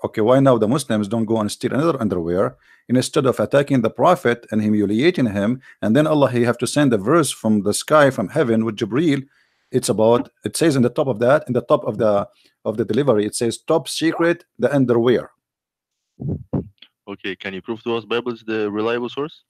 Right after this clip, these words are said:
Speaker 1: Uh, d-, don't change the topic. Why, blah, blah, blah, blah,
Speaker 2: No,
Speaker 1: blah,
Speaker 2: why, why
Speaker 1: blah,
Speaker 2: changing?
Speaker 1: blah.
Speaker 2: Why
Speaker 1: You
Speaker 2: am I
Speaker 1: mean the
Speaker 2: changing?
Speaker 1: Bible? You mean Bi-, Bi-, Bi-, Bi-, Bible? Here we go. You sh-, you are the one who showed.
Speaker 2: Why
Speaker 1: Okay,
Speaker 2: changing?
Speaker 1: okay,
Speaker 2: Why
Speaker 1: okay,
Speaker 2: changing?
Speaker 1: okay. I will, I will prove to you the Bible is the reliable source. Okay, you change the topic,
Speaker 2: Yes.
Speaker 1: no problem. Okay. Hmm.
Speaker 2: If you prove me, I believe.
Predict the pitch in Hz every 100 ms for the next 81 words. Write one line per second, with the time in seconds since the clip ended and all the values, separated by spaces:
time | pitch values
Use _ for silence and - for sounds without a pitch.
0 | - - 131 120 127 123 240 240 311 220
1 | 202 185 170 165 147 131 123 120 110 113
2 | 110 107 110 104 104 98 110 - - 156
3 | 381 320 233 202 196 196 180 175 170 -
4 | _ _ 175 196 208 190 185 185 175 175
5 | 165 156 151 143 143 156 170 175 151 165
6 | 196 - 196 208 185 170 156 160 156 160
7 | - 190 196 147 127 98 95 170 - 127
8 | 113 131 170 - 190 214 196 202 208 196
9 | 196 185 143 131 127 127 175 180 170 160
10 | 139 143 131 131 117 107 92 92 123 -
11 | 113 180 180 226 190 - 208 208 160 120
12 | 107 107 139 - 104 - 139 - _ -
13 | - _ _ _ _ _ _ - 117 160
14 | - 185 294 107 98 95